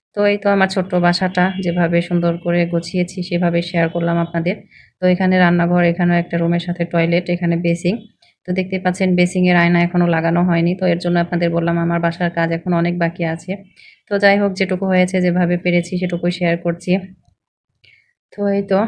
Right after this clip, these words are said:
এটা হচ্ছে ড্রয়িং রুম। তো ড্রয়িং রুমে একটা ওয়াল শোকেস রেখেছি,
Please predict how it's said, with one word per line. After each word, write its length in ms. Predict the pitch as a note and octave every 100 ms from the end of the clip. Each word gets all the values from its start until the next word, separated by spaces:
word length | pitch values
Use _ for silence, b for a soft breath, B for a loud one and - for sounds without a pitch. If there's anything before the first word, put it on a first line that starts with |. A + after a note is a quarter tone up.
| G#3+ -
এটা 240 | F3 F#3 F3+
হচ্ছে 240 | F3+ F3 F#3
ড্রয়িং 260 | F3 E3+ F3+
রুম। 140 | F3+ F#3+ G3
তো 80 | F3+ E3+
ড্রয়িং 240 | E3+ E3+ E3+
রুমে 200 | E3+ E3+
একটা 180 | E3 E3+
ওয়াল 160 | E3 E3+
শোকেস 280 | E3+ E3+ -
রেখেছি, 360 | E3+ F3 E3